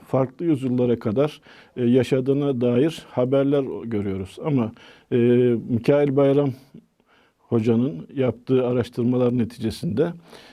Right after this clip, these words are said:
e, yazdığı biyografisinde ortaya koyduğu gibi bu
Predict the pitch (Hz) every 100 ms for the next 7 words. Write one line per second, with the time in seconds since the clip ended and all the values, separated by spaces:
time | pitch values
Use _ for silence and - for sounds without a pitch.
0 | _ 117 113 113 113 135 135 131 139 127
1 | 123 127 117 110 123 120 117 127 113 110
2 | 107 101 110 98 101 135 165 165 - -
3 | _ - 143 151